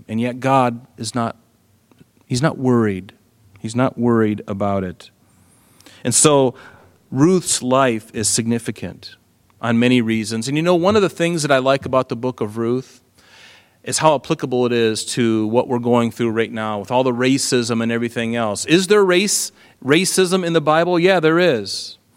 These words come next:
Is God condoning it? No, he's not. And you may be asking, "What are you talking about?" And specifically, I'm talking about how the Jews felt about the Samaritans,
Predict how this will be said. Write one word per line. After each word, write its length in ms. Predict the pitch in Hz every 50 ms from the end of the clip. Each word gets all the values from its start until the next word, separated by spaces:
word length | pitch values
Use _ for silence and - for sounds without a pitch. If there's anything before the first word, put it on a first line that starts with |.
| _ _ _ _ _ - _ - - _ _
Is 140 | 127 131 123
God 300 | 113 160 147 151 165 165
condoning 680 | - 175 165 156 151 147 147 151 165 175 185 190 190 196
it? 180 | 202 202 -
No, 240 | 156 156 160 160 165
he's 260 | 143 147 165 151 135
not. 280 | 147 170 170 160 139 -
And 80 | 131
you 80 | 139 156
may 100 | 165 165
be 180 | 156 156 151 156
asking, 400 | 165 180 175 - - 135 131 139
"What 120 | 156 156
are 20 |
you 120 | 151 143 143
talking 460 | - 175 175 180 190 185 - 139 127
about?" 380 | 123 120 123 120 120 123 127 - - - - -
And 120 | 139 139
specifically, 640 | - - - 147 143 - - 233 226 - 160 156 143
I'm 140 | 139 139 139
talking 460 | - - 170 165 160 - - 151 151
about 400 | 147 135 147 143 147 143 139 - - - - - -
how 140 | 160 165
the 120 | 160 151 147
Jews 440 | 135 131 156 214 233 214 170 - -
felt 280 | - 165 156 156 -
about 220 | 160 147 156 156 -
the 80 | 160
Samaritans, 1000 | - - 170 165 175 196 202 196 175 - - 139 120 110 104 95 98 104 - -